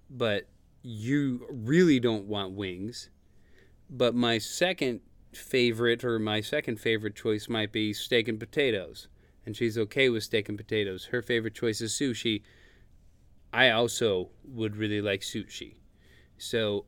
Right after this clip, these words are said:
okay, well, let's do sushi because I would like sushi and it's really what she wants. Whereas steak and potatoes, she's kinda meh, uh, and she really doesn't want wings.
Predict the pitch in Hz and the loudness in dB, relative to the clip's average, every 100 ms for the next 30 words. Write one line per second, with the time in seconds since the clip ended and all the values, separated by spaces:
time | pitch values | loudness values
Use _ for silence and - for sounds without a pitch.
0 | - 117 117 107 107 107 110 - - 110 | -6 -2 2 2 2 0 0 -2 -2 -2
1 | 104 - 131 113 117 110 110 110 107 98 | -2 -4 -4 -4 -4 -2 -4 -2 -2 -2
2 | - - - - - 113 131 123 113 110 | -6 -12 -20 -20 -2 4 6 6 4 0
3 | - 120 110 - 110 110 113 104 - 117 | 0 -6 -4 -4 -4 -4 -6 -6 -6 -10
4 | - 113 113 131 120 110 101 - 104 101 | -8 -6 0 2 4 2 0 -4 -8 -6
5 | 98 - - 127 110 101 98 98 - - | -6 -8 -6 -4 -2 0 -2 -4 -10 -18
6 | - - - - - 131 120 113 123 120 | -20 -20 -20 -14 -2 0 0 -4 2 4
7 | 110 107 - 113 - 113 104 107 110 107 | 4 2 -2 -6 -2 -2 0 0 2 0
8 | 107 107 104 98 - - - 117 107 117 | -2 -2 -2 -6 -14 -20 -12 -8 -6 -4
9 | 110 123 117 113 113 107 104 98 98 107 | 0 4 4 4 2 2 -4 -4 -4 -4
10 | 85 - - | -6 -14 -20